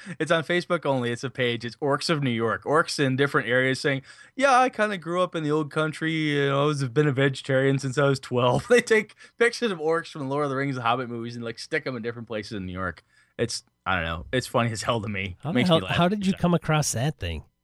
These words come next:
Speaker 1: Somebody, somebody posted up. I'm like, "Wait a minute, what is this?" 'Cause, you know, I'm a nerd, so I'm like, "Oh my God, Orcs in New York. This is fucking hilarious." So I start poking around. I got a link out there.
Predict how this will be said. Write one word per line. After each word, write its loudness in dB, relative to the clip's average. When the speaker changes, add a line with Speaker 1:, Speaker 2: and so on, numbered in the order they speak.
Speaker 1:
Somebody, 4
somebody -4
posted 0
up. 2
I'm 0
like, -2
"Wait 4
a 2
minute, -2
what 2
is 4
this?" 0
'Cause, -4
you -6
know, -4
I'm -2
a -2
nerd, 0
so -2
I'm -2
like, 0
"Oh 2
my 6
God, 4
Orcs 0
in -4
New -4
York. -6
This -10
is -16
fucking -18
hilarious." -10
So -12
I -10
start -8
poking -10
around. -16
I -4
got 4
a 4
link 2
out 2
there. 2